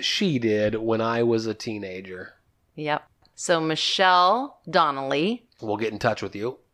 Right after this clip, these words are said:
Speaker 2: And you have won
Speaker 1: A Table Topics to go giveaway pack.
Speaker 2: Perfect. And if you don't want us to mail that to you right now because you're afraid we might send you
Speaker 1: <laughs>
Speaker 2: coronavirus, we completely understand.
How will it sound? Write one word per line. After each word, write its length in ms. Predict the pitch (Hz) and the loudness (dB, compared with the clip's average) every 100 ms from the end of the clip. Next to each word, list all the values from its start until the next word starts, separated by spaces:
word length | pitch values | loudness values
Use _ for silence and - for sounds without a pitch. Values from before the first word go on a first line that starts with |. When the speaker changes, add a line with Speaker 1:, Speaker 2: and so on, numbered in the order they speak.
| _ - | _ -2
Speaker 2:
And 300 | 165 156 156 | 0 0 -2
you 300 | 156 160 170 | -2 0 0
have 220 | 180 202 | 0 -2
won 440 | 185 147 139 151 170 _ _ _ _ _ | 0 -2 -2 -4 -6 _ _ _ _ _
Speaker 1:
A 80 | - | -8
Table 320 | - 104 120 | -4 -2 0
Topics 560 | - 107 104 139 - - | 0 -2 -2 -6 -8 -10
to 100 | - | -6
go 520 | 208 285 285 131 208 - _ | -4 -2 0 0 0 -8 _
giveaway 360 | 311 254 123 107 | -2 2 0 0
pack. 480 | 107 104 - - _ _ _ | -4 -6 -10 -18 _ _ _
Speaker 2:
Perfect. 540 | 214 208 160 - - - | -4 -2 -2 -4 -10 -4
And 120 | 180 | 0
if 120 | 170 | 0
you 80 | 180 | -2
don't 260 | 170 180 202 | 0 0 0
want 100 | 196 | 0
us 140 | 180 - | -2 -2
to 60 | |
mail 220 | 180 170 165 | 0 0 2
that 200 | 160 - | 0 -2
to 120 | - | -8
you 180 | 156 151 | -4 0
right 220 | 143 147 | 0 0
now 540 | 170 185 147 151 165 - _ _ - | 0 2 2 2 -2 -8 _ _ -14
because 380 | 156 160 156 147 | -4 -4 -4 -4
you're 140 | 160 | -4
afraid 260 | 156 165 156 | 0 0 0
we 140 | 156 | 0
might 160 | 151 151 | -2 -4
send 220 | 165 156 | 0 0
you 80 | - | 0
Speaker 1:
<laughs> 120 | 190 160 165 | 0 2 4
Speaker 2:
coronavirus, 840 | 208 165 127 139 165 247 202 - - - - | 4 4 4 4 4 2 0 -4 -14 -12 0
we 140 | 277 | 0
completely 480 | 285 214 202 180 185 | 2 0 2 2 2
understand. 800 | 165 185 - 254 214 113 135 170 | 2 0 0 0 0 0 -4 -6